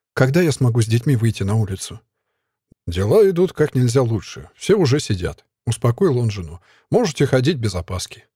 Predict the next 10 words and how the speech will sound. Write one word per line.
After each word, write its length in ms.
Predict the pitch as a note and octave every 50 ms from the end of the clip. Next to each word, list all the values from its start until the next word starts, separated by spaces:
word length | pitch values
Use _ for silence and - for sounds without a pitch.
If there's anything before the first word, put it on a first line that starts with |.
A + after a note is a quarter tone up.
| _ _ _ _ _ _ _ _ _ _ _ _ -
Маша, 260 | C3+ C3+ A#2 - G2
давай 240 | F#2+ C3+ G#3+ C4+ A3+
на 80 | D3+
выходные 460 | C3 C3+ - C#3 C#3 B2 C#3+ D#3+ C#3 B2
съездим 400 | - - D3+ D3 C3 A#2 G#2+ G2+
в 60 | A2
одно 200 | A#2 A#2 A#2+ B2+
место 300 | C3 D3 B2+ - - F#2
на 100 | F2+ F2+
природу. 500 | - A2 A2+ A#2 C3 A2 F2+ - E2+